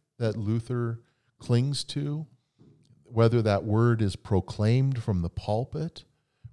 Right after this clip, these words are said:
whether that word is shared by Christian brothers and sisters in conversation or podcast, or if that is word joined to water in baptism,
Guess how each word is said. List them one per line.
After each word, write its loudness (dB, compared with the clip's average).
whether 4
that 4
word 2
is 0
shared 0
by -2
Christian 0
brothers 0
and -2
sisters -4
in -2
conversation -4
or -4
podcast, -8
or 6
if 2
that 2
is -2
word -4
joined -6
to -12
water -6
in -6
baptism, -4